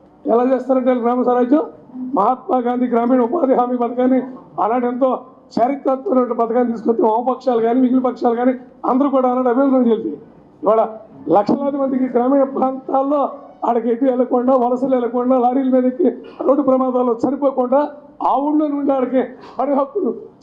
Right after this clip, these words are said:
చట్టాన్ని కల్పిస్తే, ఇవాళ దాన్ని తొంగలో తొక్కేసి, మహాత్మా గాంధీ గారిని ఆనాడు గాడ్సే చంపితే, ఇవాళ మహాత్మా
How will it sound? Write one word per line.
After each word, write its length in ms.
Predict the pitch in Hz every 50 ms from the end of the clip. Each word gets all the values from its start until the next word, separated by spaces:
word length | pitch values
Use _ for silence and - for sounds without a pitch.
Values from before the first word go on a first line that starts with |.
| -
చట్టాన్ని 340 | 254 254 - 294 294 285 269
కల్పిస్తే, 600 | 262 247 247 247 254 277 - - - 247 285 320 - - - - - - - - - - -
ఇవాళ 240 | - 202 240 262 269
దాన్ని 260 | 262 262 262 254 254 254 -
తొంగలో 300 | 269 285 294 311 320 320
తొక్కేసి, 640 | 311 415 381 - - 392 285 - - 294 311 320 - - - - - - - - _ - - - - - - - -
మహాత్మా 400 | 175 208 262 285 269 277 440 285
గాంధీ 280 | 254 262 262 262 269 254
గారిని 220 | 262 262 262 247
ఆనాడు 280 | 247 254 254 240 - 240
గాడ్సే 280 | 247 269 262 - 320
చంపితే, 540 | 269 254 247 226 254 269 285 311 330 - - - - - - - -
ఇవాళ 180 | - 208 220 220
మహాత్మా 420 | 220 240 247 285 - - - -